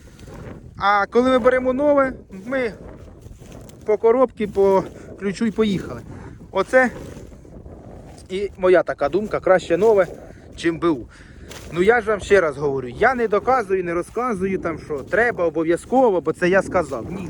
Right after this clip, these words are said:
я сказав тільки свою думку, а кожен вирішує сам. Можна і пелененами орати,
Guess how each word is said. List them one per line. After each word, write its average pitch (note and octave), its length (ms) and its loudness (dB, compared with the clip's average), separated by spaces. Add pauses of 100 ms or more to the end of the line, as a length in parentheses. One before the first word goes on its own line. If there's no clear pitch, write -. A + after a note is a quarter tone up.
(140)
я C4 140 -2
сказав E3+ 460 -4
тільки B3 280 -6
свою E3+ 300 -12
думку, B2 340 -16
а G#3+ 120 0
кожен B3+ 400 -2
вирішує G3+ 480 0
сам. C3 240 -8 (1700)
Можна B3 340 6
і G3+ 40 6
пелененами G3 640 4
орати, G3 440 2